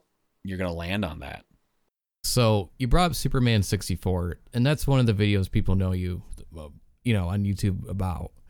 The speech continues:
Speaker 2: besides the Kaizo video, and that you re-uploaded. By the way, is this true? There is no original Kaizo video around, is there?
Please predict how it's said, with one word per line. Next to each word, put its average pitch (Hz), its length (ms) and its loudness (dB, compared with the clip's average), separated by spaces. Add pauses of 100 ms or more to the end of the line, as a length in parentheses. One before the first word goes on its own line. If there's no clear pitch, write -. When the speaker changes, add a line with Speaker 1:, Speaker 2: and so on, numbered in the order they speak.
(120)
Speaker 2:
besides 95 380 -2
the 95 80 -6
Kaizo 95 360 -2
video, 92 520 -4
and 101 80 -4
that 101 140 -2
you 104 180 -2
re-uploaded. 101 680 4
By 165 160 4
the 165 100 2
way, 101 280 2 (420)
is 117 140 -2
this 175 160 0
true? 156 460 0 (120)
There 127 240 0
is 135 160 2
no 131 160 2
original 110 680 2 (420)
Kaizo 98 400 2
video 92 560 0
around, 87 360 -6
is 98 160 -8
there? 135 260 -2